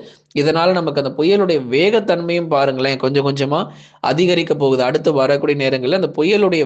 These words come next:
வேகத்தன்மையும் அதிகரிக்கும். அதாவது நூத்தி இருபதுல இருந்து நூத்தி முப்பது கிலோமீட்டர் வேகம் வரைக்குமே கூட அந்த புயலுடைய வேகம் செல்லலாம். அதற்கான வாய்ப்பும் இருக்கு. பெரும்பாலும் அந்த நூத்தி பத்துல இருந்து நூத்தி இருபது நம்ம வைத்து கொண்டாலும் அதிகபட்சம், அதாவது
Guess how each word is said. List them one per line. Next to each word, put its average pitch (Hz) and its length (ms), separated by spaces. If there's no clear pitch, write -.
வேகத்தன்மையும் 147 840
அதிகரிக்கும். 127 640
அதாவது 143 340
நூத்தி 196 460
இருபதுல 156 460
இருந்து 135 260
நூத்தி 190 420
முப்பது 180 420
கிலோமீட்டர் 165 480
வேகம் 143 340
வரைக்குமே 135 380
கூட 147 180
அந்த 156 120
புயலுடைய 139 580
வேகம் 127 320
செல்லலாம். 127 420
அதற்கான 139 400
வாய்ப்பும் 127 460
இருக்கு. 123 280
பெரும்பாலும் 196 480
அந்த 170 140
நூத்தி 185 300
பத்துல 165 380
இருந்து 190 160
நூத்தி 180 240
இருபது 165 320
நம்ம 160 180
வைத்து 143 340
கொண்டாலும் 135 480
அதிகபட்சம், 175 680
அதாவது 147 340